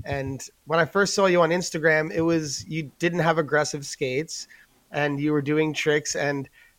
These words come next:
it was mainly for, like, the, um, it's, it seemed like you were just enjoying skating, like, for the pure way from b-, before discovering the culture. Like you were saying, before knowing that there were people rollerblading or that there were tricks and, like,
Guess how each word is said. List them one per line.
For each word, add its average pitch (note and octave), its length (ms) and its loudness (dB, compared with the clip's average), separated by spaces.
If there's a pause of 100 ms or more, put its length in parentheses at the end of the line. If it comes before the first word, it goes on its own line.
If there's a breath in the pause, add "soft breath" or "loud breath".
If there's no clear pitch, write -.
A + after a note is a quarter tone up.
it D#3+ 80 2
was D#3+ 220 0
mainly E3+ 400 2
for, E3+ 240 2
like, D#3 320 0
the, D#3 220 0
um, B2+ 680 -2 (920)
it's, - 260 -2
it A3+ 160 0
seemed G#3+ 360 0
like G3 280 2
you F#3 80 0
were F3 80 2
just D#3+ 200 -2
enjoying D#3+ 560 0
skating, E3+ 680 -2 (140)
like, D3+ 300 -4
for D#3+ 200 -2
the C#3+ 100 -4
pure E3 580 2
way E3+ 340 4 (160)
from C#3+ 180 -4
b-, C#3 100 -4 (120)
before E3 360 4
discovering D3+ 640 2
the C#3+ 80 -2
culture. C3+ 540 -2
Like B2+ 220 -8
you D3+ 100 -4
were D3 100 0
saying, C#3 360 -4
before D#3 340 0
knowing D3 480 0 (460 soft breath)
that D3+ 200 0
there D#3 140 4
were D#3 100 4
people D3+ 400 -4
rollerblading D3 680 2
or C#3+ 60 -2
that C3+ 200 -4
there D3 120 -2
were C#3+ 120 -2
tricks D3+ 580 0
and, D3 100 -4
like, C#3 180 -6